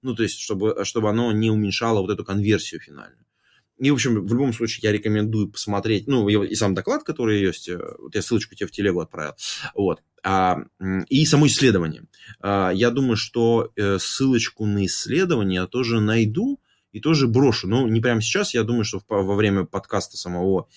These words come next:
я, э, поищу и пришлю тебе тоже, чтобы можно было ее вкинуть. Соответственно, там, по-моему, будет лендинг, через который можно будет скачать сам отчет и, э, использовать, ну,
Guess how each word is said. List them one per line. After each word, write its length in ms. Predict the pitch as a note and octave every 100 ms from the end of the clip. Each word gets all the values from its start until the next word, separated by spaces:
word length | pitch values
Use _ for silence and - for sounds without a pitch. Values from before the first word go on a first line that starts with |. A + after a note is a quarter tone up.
| - - _
я, 720 | F2+ F#2 F2 E2+ D#2+ D2 C2 _
э, 340 | E2+ E2 D2+ - C#2 C2 B1 - _ _ _ _
поищу 520 | - G#2 F#2+ - A3 D3+
и 180 | G#2+ -
пришлю 320 | A2+ - A#2
тебе 160 | A2 F#2+
тоже, 340 | C3 B2 F#2+
чтобы 180 | - -
можно 200 | G#2 G2
было 220 | F2 G2+
ее 240 | F#2 F2+ F#2+
вкинуть. 480 | - G#2+ F#2 D#2+ - - - -
Соответственно, 380 | - A#2 A2 F2+
там, 180 | G2+
по-моему, 260 | - G#2 F#2+
будет 180 | G2 F#2+
лендинг, 440 | F#3+ F3+ A2 -
через 200 | - G#2
который 260 | - G#2 B2+
можно 220 | G#2+ G2+
будет 180 | G2 G#2
скачать 340 | - F2+ G#2
сам 200 | - F#2+
отчет 300 | F#2 - F#3+ - _ - - -
и, 600 | A2 A#2+ A2+ F#2+ F2 - _
э, 140 | F2 - - - G1+ _ -
использовать, 420 | - G#2+ F#2 -
ну, 160 | B2+